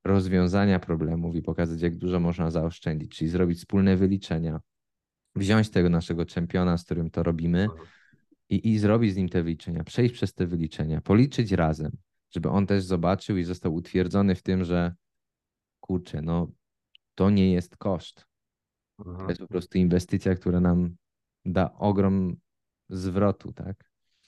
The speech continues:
Speaker 2: Mhm. Jakbyś miał, e, scharakteryzować takie główne podejścia,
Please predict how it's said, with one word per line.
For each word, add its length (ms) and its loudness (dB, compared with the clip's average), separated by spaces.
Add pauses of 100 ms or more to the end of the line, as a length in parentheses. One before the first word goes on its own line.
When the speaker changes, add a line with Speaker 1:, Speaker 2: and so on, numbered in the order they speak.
(380)
Speaker 2:
Mhm. 240 -8 (380)
Jakbyś 380 0
miał, 320 4 (600)
e, 120 -2
scharakteryzować 840 0
takie 240 -8
główne 380 0
podejścia, 960 0